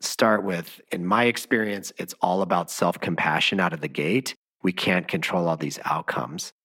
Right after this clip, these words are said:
If I could give you any type of permission slip to do something differently or drop something altogether, it's probably that default thing we do with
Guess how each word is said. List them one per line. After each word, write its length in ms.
If 160
I 80
could 140
give 180
you 240
any 240
type 260
of 160
permission 480
slip 300
to 60
do 120
something 340
differently 760
or 120
drop 340
something 260
altogether, 680
it's 240
probably 1160
that 680
default 500
thing 280
we 120
do 680
with 520